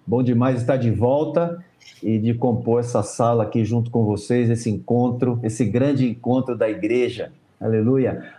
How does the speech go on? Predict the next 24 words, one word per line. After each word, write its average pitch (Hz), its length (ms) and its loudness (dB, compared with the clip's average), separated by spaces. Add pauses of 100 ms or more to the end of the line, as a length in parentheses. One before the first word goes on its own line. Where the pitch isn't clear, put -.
Bom 156 200 2
demais 151 420 2
estar 147 280 2
com 147 180 2
vocês 135 420 2
aí 139 220 2
pelo 139 160 2
Brasil 127 420 2
afora, 135 460 0
pelo 131 240 2
mundo 135 240 4
afora. 143 480 0
Um 131 60 -4
grande 135 360 -6
beijo. 147 560 -2 (480)
Que - 80 0
o 135 60 2
Senhor 151 240 2
abençoe 147 560 2
cada 151 240 2
um 143 80 2
de 135 80 4
vocês. 127 500 2 (140)
Perseverem, 175 1400 2